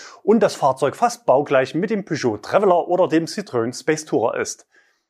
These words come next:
Außerdem gibt's ja noch den Lexus U X dreihundert E, der bisher sechzig Mal in Deutschland zugelassen wurde.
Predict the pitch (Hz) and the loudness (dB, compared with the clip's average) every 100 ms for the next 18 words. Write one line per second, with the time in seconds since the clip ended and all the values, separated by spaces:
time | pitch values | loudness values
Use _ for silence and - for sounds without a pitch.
0 | _ _ - 214 214 185 214 - 185 160 | _ _ 0 2 4 2 0 0 0 0
1 | - 127 117 185 - 180 - - 233 202 | 0 0 2 0 0 -4 -4 -4 -2 0
2 | 160 - - - 127 143 240 208 202 180 | -2 -4 -4 0 2 4 2 2 0 2
3 | 185 - - _ - 202 226 202 143 107 | 0 -4 -20 _ -4 -2 0 0 0 -2
4 | - - 135 117 117 214 117 - 123 127 | -6 -6 -4 -2 -2 -2 -2 -2 -6 -2
5 | 220 160 110 127 104 110 117 | 0 2 0 -4 -10 -12 -12